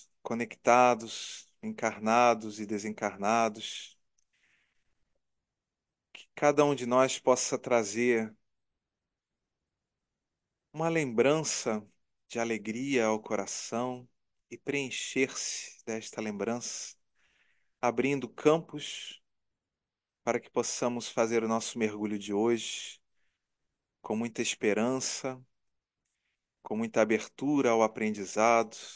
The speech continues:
com muita segurança. E assim, de nossa parte, que nós possamos,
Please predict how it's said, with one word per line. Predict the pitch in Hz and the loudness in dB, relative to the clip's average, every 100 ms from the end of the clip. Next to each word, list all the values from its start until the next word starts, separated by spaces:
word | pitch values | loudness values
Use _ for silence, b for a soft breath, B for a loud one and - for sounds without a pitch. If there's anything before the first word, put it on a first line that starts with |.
| - _ _ _ _ _ _ | -20 _ _ _ _ _ _
com | - 113 | -14 -10
muita | 113 113 | -8 -8
segurança. | - - 117 120 101 98 - - - - _ _ _ b b b b b b | -8 -6 -2 0 0 -2 -6 -10 -12 -18 _ _ _ b b b b b b
E | 113 | -2
assim, | 104 - - 135 135 131 | 0 -2 -4 -4 -6 -10
de | 110 | -10
nossa | 117 - | -6 -4
parte, | 110 - 123 131 - - | -2 4 6 6 0 -10
que | |
nós | 120 - | -8 -8
possamos, | - - - 113 104 101 - - - | -6 -4 -2 -2 -2 -6 -12 -14 -16